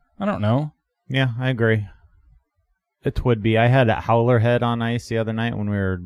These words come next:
Speaker 2: playing, uh, when we were practicing for the band, and that was,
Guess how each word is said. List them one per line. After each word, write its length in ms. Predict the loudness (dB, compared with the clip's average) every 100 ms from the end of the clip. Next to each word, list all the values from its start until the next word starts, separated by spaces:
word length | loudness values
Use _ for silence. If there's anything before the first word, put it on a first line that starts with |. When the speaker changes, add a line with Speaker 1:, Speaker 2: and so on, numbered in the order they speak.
| -10
Speaker 2:
playing, 480 | -4 -2 -2 -2 -4
uh, 260 | -4 -4
when 100 | -4
we 60 | -2
were 80 | -2
practicing 500 | 0 0 -2 -6 -6
for 200 | -2 -4
the 80 | -2
band, 380 | -2 -2 -4 -10 _ _ _ _
and 320 | -8 -4 -4 -2
that 160 | -2
was, 340 | -2 -4 -8